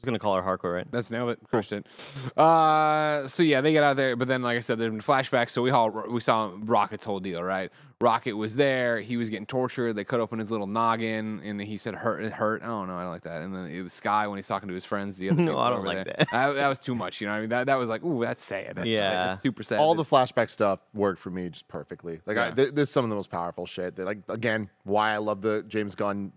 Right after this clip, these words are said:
Speaker 3: tone is, like, these moments of just realness and, like, connections between characters, people, whatever they are. And I just, I thought it, it all really, really worked. And, like,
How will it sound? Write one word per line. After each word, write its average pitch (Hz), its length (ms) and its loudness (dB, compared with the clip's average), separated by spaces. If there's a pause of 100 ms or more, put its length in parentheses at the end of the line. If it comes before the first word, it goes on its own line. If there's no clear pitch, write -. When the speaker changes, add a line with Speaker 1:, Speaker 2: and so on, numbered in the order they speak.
Speaker 3:
tone 113 440 -2 (260)
is, 120 140 0
like, 107 140 0
these 110 200 0
moments 107 360 0
of 95 80 -4
just 92 240 -6
realness 92 600 -8
and, 98 140 -6
like, 90 240 -8 (260)
connections 131 540 2
between 107 560 -4 (320)
characters, 101 540 -6 (180)
people, 107 380 -4
whatever 98 280 0
they 95 120 0
are. 95 240 0
And 98 140 -4
I 113 60 2
just, 117 220 -6
I 151 140 6
thought 160 200 4
it, 143 120 2
it 135 120 6
all 123 220 6
really, 117 280 2
really 104 240 0
worked. 101 380 0
And, 98 80 -2
like, 98 140 -2